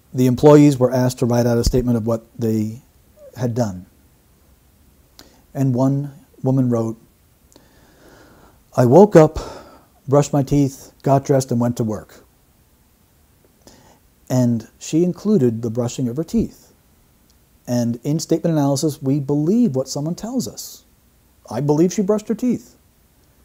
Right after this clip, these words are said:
I also know that when people include brushing a teeth in a statement, it's very rare.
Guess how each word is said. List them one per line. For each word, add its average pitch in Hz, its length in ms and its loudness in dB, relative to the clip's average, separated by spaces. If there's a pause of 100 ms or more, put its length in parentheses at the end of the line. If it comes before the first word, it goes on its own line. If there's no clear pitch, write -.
(840)
I 139 100 2
also 220 240 4
know 131 340 2
that 123 220 -4
when 127 100 -2
people 151 440 0
include 156 520 2
brushing 151 340 -2
a 170 40 -4
teeth 160 260 -4
in 160 80 -2
a 151 40 -2
statement, 123 400 -2
it's 131 100 -8
very 135 260 0
rare. 135 420 0